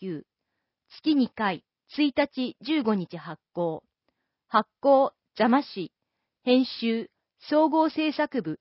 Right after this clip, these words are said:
秘書広報課。郵便番号、二五二の八五六六。神奈川県座間市緑が丘、一の一の一。電話代表、零四六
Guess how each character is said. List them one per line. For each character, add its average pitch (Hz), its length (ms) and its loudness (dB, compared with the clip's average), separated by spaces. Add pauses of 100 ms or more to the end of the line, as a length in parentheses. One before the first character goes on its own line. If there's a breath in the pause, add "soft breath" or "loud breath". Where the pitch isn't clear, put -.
秘 302 140 -8
書 277 200 0
広 180 240 -6
報 170 180 -8
課。 151 260 -12 (720)
郵 311 180 6
便 320 220 2
番 285 240 2
号、 160 320 -6 (240)
二 302 260 0
五 311 220 0
二 208 120 0
の 160 120 -6
八 196 320 -10
五 247 240 2
六 156 200 -12
六。 - 380 -12 (560)
神 214 160 -4
奈 262 100 6
川 285 240 4
県 170 300 -8
座 175 160 -4
間 247 140 0
市 - 140 -12
緑 220 360 0
が 214 140 -2
丘、 151 320 -14 (180)
一 302 280 -8
の 262 180 0
一 240 280 -6
の 180 140 -2
一。 - 400 -18 (920)
電 262 200 6
話 269 140 4
代 220 340 -2
表、 185 320 -4 (460)
零 311 220 2
四 285 260 4
六 175 400 -6